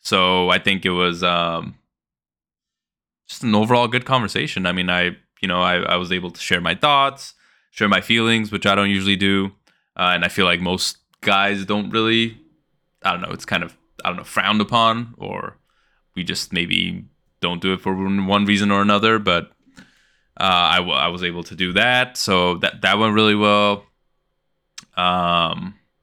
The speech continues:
decided to make some marmalade from my grapefruit tree. So spent, like, maybe, like, five, six hours on Monday,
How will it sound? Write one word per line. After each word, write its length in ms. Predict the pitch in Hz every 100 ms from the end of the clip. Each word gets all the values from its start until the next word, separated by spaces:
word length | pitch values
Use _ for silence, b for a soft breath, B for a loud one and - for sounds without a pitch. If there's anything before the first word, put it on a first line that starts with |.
| _ _ _ _ _ _ - _ _ _ _ _ _ -
decided 400 | 107 104 95 95
to 60 | 98
make 180 | 95
some 140 | - 90
marmalade 680 | 82 90 104 107 107 107 -
from 140 | 95
my 100 | 90
grapefruit 540 | 90 90 90 - 117
tree. 460 | 107 120 117 117 120 _ _ _ _ _ _
So 260 | - 85 90
spent, 360 | - - 92 87
like, 240 | 87 85 - _ _ _ _ _ _ _ _ _ _ _ _ _ -
maybe, 180 | 95
like, 180 | 87 92
five, 320 | - 92 90
six 220 | - 90 92
hours 220 | 85 87
on 120 | 85
Monday, 560 | 85 92 92 82 85